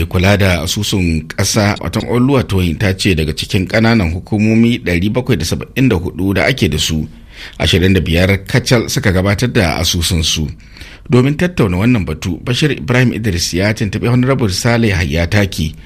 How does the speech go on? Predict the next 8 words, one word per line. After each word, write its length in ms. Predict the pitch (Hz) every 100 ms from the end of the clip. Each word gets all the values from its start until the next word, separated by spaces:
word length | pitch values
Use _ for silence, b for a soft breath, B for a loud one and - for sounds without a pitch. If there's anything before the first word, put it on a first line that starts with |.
| B B B
tsohon 440 | - 90 90 113 104
shugaban 340 | 98 78 98
ƙaramar 280 | 95 95 104
hukumar 400 | 95 85 113 113
Kazaure 560 | - 85 107 110 117 117 -
a 100 | 92
jihar 280 | 110 110 90
Jigawa, 680 | 80 62 65 82 82 87